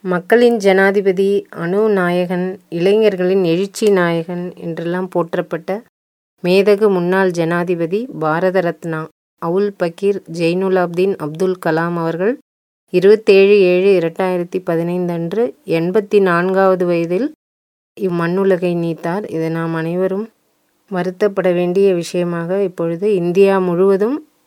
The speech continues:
வருத்தத்தில் ஆழ்ந்துள்ளது. இதையொட்டி அவரை குறித்த சிந்தனைகளை சிலதை நாம் உங்களிடம் பகிர்ந்து கொள்ள ஆசைப்படுகிறேன். அவர் வந்து எப்படி தன்னை அடையாளம் கண்டு கொள்ளணும் சமூகம் அப்படின்னு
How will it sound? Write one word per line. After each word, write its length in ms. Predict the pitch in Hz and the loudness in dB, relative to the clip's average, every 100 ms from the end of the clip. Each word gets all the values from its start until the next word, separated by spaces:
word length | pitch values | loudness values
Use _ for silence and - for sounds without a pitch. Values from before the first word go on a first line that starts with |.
| - | -10
வருத்தத்தில் 640 | 170 160 165 180 180 175 | -6 -4 -4 -2 -2 -2
ஆழ்ந்துள்ளது. 720 | 165 165 170 165 160 151 190 240 _ _ _ _ _ _ _ _ _ _ _ _ - | -2 -2 -4 -4 -4 -4 -4 -8 _ _ _ _ _ _ _ _ _ _ _ _ -8
இதையொட்டி 500 | 196 202 202 196 247 | 2 4 4 2 2
அவரை 380 | 208 190 185 185 | 2 2 0 -2
குறித்த 400 | 202 208 220 220 208 | -2 0 -2 -2 -2
சிந்தனைகளை 880 | 196 214 220 196 185 180 175 165 165 - | -2 0 0 0 0 0 -2 -6 -8 -6
சிலதை 460 | 180 175 180 208 196 | -2 0 2 0 0
நாம் 360 | 170 165 160 - | -2 -4 -8 -12
உங்களிடம் 520 | 160 175 170 165 175 180 | -8 -4 -2 -2 -4 -2
பகிர்ந்து 380 | 165 165 175 | -2 0 -2
கொள்ள 300 | 165 165 160 | -2 -2 -2
ஆசைப்படுகிறேன். 680 | 156 165 156 156 151 147 190 - _ _ _ _ | -4 -6 -4 -4 -4 -4 -6 -12 _ _ _ _
அவர் 200 | 196 190 | -8 -4
வந்து 200 | 202 233 | -2 2
எப்படி 420 | 233 180 - 262 262 | 2 2 0 -2 2
தன்னை 300 | 208 190 175 | 2 2 0
அடையாளம் 540 | 160 185 214 208 196 | 2 2 2 0 0
கண்டு 400 | 180 170 185 180 | -2 -2 -2 -2
கொள்ளணும் 260 | 165 170 175 | -2 -4 -6
சமூகம் 680 | 180 165 175 170 175 175 | -4 -4 -2 -4 -4 -4
அப்படின்னு 420 | 165 156 170 180 | -4 -4 -4 -4